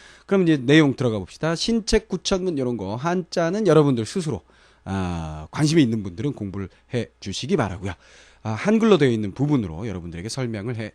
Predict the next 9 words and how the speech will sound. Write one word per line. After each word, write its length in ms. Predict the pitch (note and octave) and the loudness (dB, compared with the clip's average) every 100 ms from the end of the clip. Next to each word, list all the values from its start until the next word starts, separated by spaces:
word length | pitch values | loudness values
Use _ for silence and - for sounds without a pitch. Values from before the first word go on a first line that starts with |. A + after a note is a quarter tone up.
| - | -14
드리도록 500 | - - A2 - - | -14 -12 -14 -14 -16
하겠습니다. 320 | - - - _ _ - - - | -14 -14 -16 _ _ -20 -20 -4
"귀신 380 | E3+ F3+ G3+ G3+ | 0 2 2 2
같은 320 | G3 G#3 G3+ | 0 0 0
계책은 540 | D#3+ - D3 C#3 D#3 | 0 0 -4 -2 -4
하늘의 480 | - - G3+ G3+ G3 | -6 -6 -2 2 0
이치를 380 | E3 - F3 F3+ | -2 -6 -4 -4
다하였고." 480 | - B2 A2 - - | -4 -6 -6 -10 -16
좋다. 380 | - E2 - | -14 -10 -8